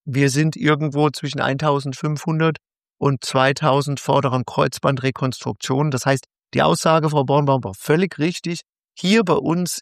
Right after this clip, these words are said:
in der Arkus-Klinik ist die vordere Kreuzbandverletzung die häufigste Sportverletzung, die wir betreuen.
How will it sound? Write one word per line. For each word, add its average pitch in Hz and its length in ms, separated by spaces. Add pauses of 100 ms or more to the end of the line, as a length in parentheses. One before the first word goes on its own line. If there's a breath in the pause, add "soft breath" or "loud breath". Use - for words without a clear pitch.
in 123 240
der 104 320 (540)
Arkus-Klinik 165 1400 (720)
ist - 180
die 127 80
vordere 120 300
Kreuzbandverletzung 131 960
die 123 100
häufigste 143 840 (240)
Sportverletzung, 127 880
die 113 140
wir 110 100
betreuen. 104 520